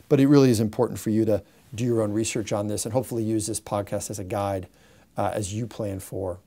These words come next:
compliance. Uh, Liz Riley is here. Um, she does work at Fidelity, but she's here on her own, um, speaking for herself and not on behalf of the company that she works for and represents. All right,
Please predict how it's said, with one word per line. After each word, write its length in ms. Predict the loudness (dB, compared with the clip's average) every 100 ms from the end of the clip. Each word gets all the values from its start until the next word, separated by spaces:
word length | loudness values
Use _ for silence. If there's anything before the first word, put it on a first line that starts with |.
| _
compliance. 640 | -14 -8 -6 -8 -12 -16 -16 _ _ -2
Uh, 100 | 2
Liz 220 | 6 4
Riley 360 | 4 4 4 4
is 220 | 2 2
here. 420 | 2 2 2 0 -6
Um, 340 | -6 -6 -8 -12 _ -16
she 120 | -6
does 200 | -4 2
work 260 | 6 8
at 80 | 6
Fidelity, 580 | -2 -2 0 0 -2 -6 -10 -20 _ -8
but 160 | -6
she's 220 | -4 -4 -2
here 320 | -2 -2 -4
on 240 | -4 -4
her 320 | -4 -4 -6 -6
own, 420 | -6 -4 -6 -8 -12 _ _ _ _ -8
um, 440 | -4 -4 -6 -10 -12
speaking 320 | 0 2 2
for 140 | 0 -4
herself 480 | -4 -4 -4 -6 -14 _ _ -8
and 100 | -2
not 180 | -2
on 100 | -2
behalf 320 | -4 -4 -6 -6
of 160 | -8
the 100 | -10
company 440 | -8 -8 -8 -10 -12 _ _
that 120 | -14
she 80 | -12
works 240 | -10 -12 -10
for 160 | -12
and 100 | -12
represents. 540 | -14 -18 -20 -20 -20 -20 _ _ _
All 60 |
right, 80 | -6